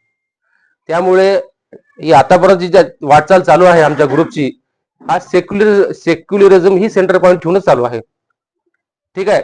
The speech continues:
एक दोन विकास कामं होती, कमी होईल, चालेल, पण सर्व जाती धर्मातली लोक गुण्यागोविंदाने राहावे,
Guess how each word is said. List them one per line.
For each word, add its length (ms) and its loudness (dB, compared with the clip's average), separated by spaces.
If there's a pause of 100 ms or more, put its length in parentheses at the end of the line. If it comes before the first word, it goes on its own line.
एक 160 -4
दोन 140 2
विकास 300 0
कामं 220 0
होती, 280 -4
कमी 260 0
होईल, 340 0 (800)
चालेल, 240 -2 (320)
पण 180 0 (760)
सर्व 260 2
जाती 260 0
धर्मातली 460 -4
लोक 200 -2 (420)
गुण्यागोविंदाने 720 2
राहावे, 280 -2